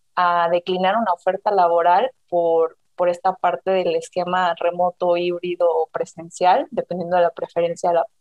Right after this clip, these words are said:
de, de la persona. Y se me hizo impresionante.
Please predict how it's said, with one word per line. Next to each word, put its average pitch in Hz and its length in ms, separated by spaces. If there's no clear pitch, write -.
de, 170 340
de 175 80
la 170 120
persona. 196 680
Y 202 180
se 202 140
me 185 200
hizo 214 400
impresionante. 202 960